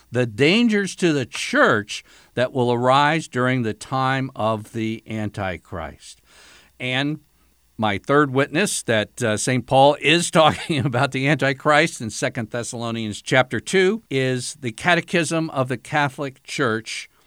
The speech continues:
section six hundred and seventy-five, which does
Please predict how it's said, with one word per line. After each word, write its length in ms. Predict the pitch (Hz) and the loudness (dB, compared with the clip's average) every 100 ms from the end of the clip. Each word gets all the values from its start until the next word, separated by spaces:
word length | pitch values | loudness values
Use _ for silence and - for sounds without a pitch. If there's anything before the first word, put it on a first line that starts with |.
| _ _ _ | _ _ _
section 760 | - - 156 151 - 160 180 196 | -14 0 0 0 -4 -4 -6 -10
six 320 | - - 175 - | -10 -6 -4 -2
hundred 340 | 160 156 147 | -2 0 -2
and 100 | 139 | -2
seventy-five, 1040 | 131 - 143 143 139 143 - 123 98 95 | -4 -2 -2 -2 -4 -6 -2 0 0 -2
which 280 | 117 117 - | -4 -4 -4
does 260 | 127 123 | -4 -4